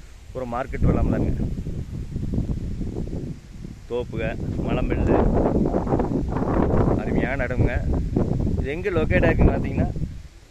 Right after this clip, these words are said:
செஞ்சேரி மலையிலேருந்து ஒரு பதினோரு கிலோமீட்டர்ல இந்த பூமி அமைஞ்சிருக்குதுங்க. செஞ்சேரி மலை, உடுமலை மெயின் ரோட்லேருந்து just ஐந்நூறு மீட்டர்லயே அந்த பூமி அமைஞ்சிருக்குதுங்க.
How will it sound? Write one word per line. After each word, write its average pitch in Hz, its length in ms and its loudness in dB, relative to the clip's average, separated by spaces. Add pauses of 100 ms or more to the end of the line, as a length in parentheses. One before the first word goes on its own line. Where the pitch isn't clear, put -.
(160)
செஞ்சேரி 160 380 -2
மலையிலேருந்து 160 420 -2
ஒரு 147 60 -6
பதினோரு 139 460 -4
கிலோமீட்டர்ல 135 480 -4
இந்த - 200 -4
பூமி 139 300 -4
அமைஞ்சிருக்குதுங்க. 120 540 -4 (280)
செஞ்சேரி 151 340 -4
மலை, 147 220 -2
உடுமலை 147 520 -2
மெயின் 139 300 0
ரோட்லேருந்து 123 540 -2 (100)
just 120 520 -2
ஐந்நூறு 131 420 -6
மீட்டர்லயே 135 460 -6
அந்த 139 120 -8
பூமி 120 240 -6
அமைஞ்சிருக்குதுங்க. - 560 -2